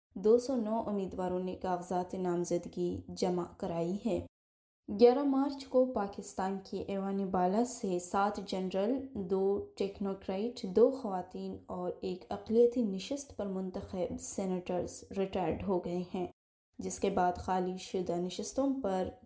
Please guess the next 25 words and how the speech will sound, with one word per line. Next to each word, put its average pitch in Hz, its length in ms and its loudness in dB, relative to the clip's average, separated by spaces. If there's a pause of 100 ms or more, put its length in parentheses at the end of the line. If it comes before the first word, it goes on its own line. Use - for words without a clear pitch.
कुल 233 360 4 (100)
दो 196 220 0
सौ 202 240 -6
नौ 196 280 -2 (120)
उम्मीदवारों 208 640 0 (120)
की 175 180 -6
जानिब 254 440 0
से 185 340 -4 (160)
कागजात 180 500 -4
नामजदगी 175 680 -2 (220)
जमा 185 380 2 (180)
कराई 175 300 0
गई 170 220 0
है, 190 240 -4 (300)
जिनमें 180 560 0 (100)
दोस्तें 185 500 0
डोम 180 260 2
की 254 200 -2 (200)
बलूचिस्तान 254 720 2
अवामी 208 480 -2
पार्टी 185 380 -2
के 180 260 -2
प्रिंस 208 440 -2
अहमद 202 500 -4
अली, 190 300 2